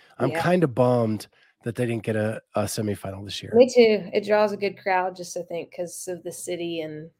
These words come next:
Speaker 2: the allure of, you know, the Strip. But it was, it was a good crowd.
Speaker 1: But I can, I can do without the, uh, hundred and twenty degree temperatures.
Speaker 2: Well, I mean, I live in Mississippi, so I'm kinda used to it. But,
Speaker 1: Yeah.
Speaker 2: uh, yeah, it was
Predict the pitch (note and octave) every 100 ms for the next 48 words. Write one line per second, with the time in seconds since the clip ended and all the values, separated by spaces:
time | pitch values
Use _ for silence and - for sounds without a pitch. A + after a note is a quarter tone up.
0 | _ F3 D#3 D#3+ E3+ E3+ E3 D#3+ D#3+ D#3
1 | - _ - D#3 - - - - - E3
2 | - _ _ _ _ _ _ - E3 -
3 | E3+ E3 D#3+ - F3 F3 E3 D#3+ - D#3+
4 | D3+ D3+ _ _ _ _ _ _ _ C#3+
5 | D3 D3+ C#3+ D3 D3+ - C#3+ E3+ D#3+ D3
6 | C#3 C#3 C3 B2+ A#2 A2 _ _ _ _
7 | _ - A#2 A2+ A2+ - _ - D3+ D3
8 | B2 A2 - C3 A2 G#2+ G#2+ A#2+ A2+ -
9 | G2 G2+ - - - - - - - G#3+
10 | G#3 G3+ G3+ - _ G#3 G3 F#3 F3+ G3+
11 | G#3+ G#3 G3 F#3+ F#3+ G3 G3 F#3+ G#3 G#3+
12 | F3+ F#3+ G3+ F#3+ F3 F3+ F3 A3+ G#3+ A3+
13 | - - F3+ F3 E3+ E3 F3+ A#3 - F#3
14 | F3 G3 G#3+